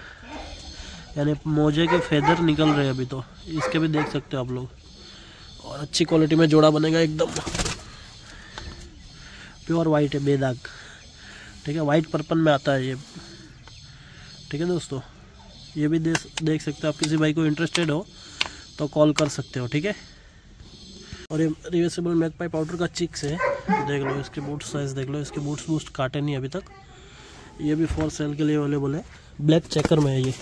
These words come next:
देख लो इसका color checker में है अभी। ठीक है, ये अभी दो चार दिन से इसके खाना, इसके रूम यानी इसके जगह से नीचे आ रहा है, तो किसी भी भाई को अगर booking करवाना है तो करवा सकते हो।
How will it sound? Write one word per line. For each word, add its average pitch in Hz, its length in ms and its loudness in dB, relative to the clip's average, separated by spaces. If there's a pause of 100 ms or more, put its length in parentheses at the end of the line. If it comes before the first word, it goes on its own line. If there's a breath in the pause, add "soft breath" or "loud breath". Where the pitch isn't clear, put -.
(800 loud breath)
देख 151 160 0
लो 143 80 2
इसका 143 220 -2
color 151 260 0
checker 151 320 -2
में 135 140 -2
है 123 100 -4
अभी। 127 140 -8 (1300 loud breath)
ठीक 151 140 -4
है, 165 120 -4 (1800 loud breath)
ये 143 120 -2
अभी 147 180 -2
दो 151 200 -2
चार 156 200 0
दिन 156 200 2
से 156 160 -2
इसके 160 380 -2
खाना, 147 320 -4 (240)
इसके 147 520 -2
रूम 151 360 -4
यानी 143 260 0 (240)
इसके 151 320 -2
जगह 143 260 0
से 156 120 -2
नीचे 151 260 0
आ 151 140 4
रहा 135 120 0
है, 170 120 -4 (1040 loud breath)
तो 139 100 -6
किसी 135 240 -4
भी 180 120 -4 (560)
भाई 160 180 2
को 160 80 2
अगर 156 240 4
booking 156 340 -2
करवाना 151 320 2
है 151 60 0
तो 151 140 -4
करवा 143 280 0
सकते 135 300 -4
हो। 147 120 -2